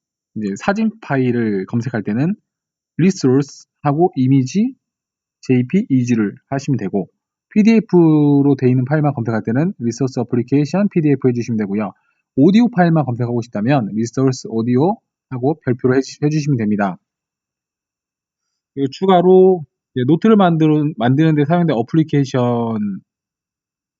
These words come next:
또는 기타 소스로 노-, 노트를 검색하기 원하시면 모바일에서 어플리케이션 만든 노트 같은 경우는 소스 모바일 점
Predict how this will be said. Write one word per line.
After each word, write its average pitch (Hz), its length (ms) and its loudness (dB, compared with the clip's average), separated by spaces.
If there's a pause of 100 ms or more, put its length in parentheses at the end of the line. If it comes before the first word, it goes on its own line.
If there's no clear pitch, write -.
또는 170 340 0
기타 147 240 -4
소스로 165 400 -2
노-, 127 160 0 (320)
노트를 139 580 0 (380)
검색하기 127 320 -2
원하시면 113 600 -2 (720)
모바일에서 175 460 2
어플리케이션 147 640 0
만든 123 240 -2
노트 117 220 -4
같은 120 240 -4
경우는 170 460 -4
소스 202 580 -4 (100)
모바일 117 500 -6 (680)
점 214 260 0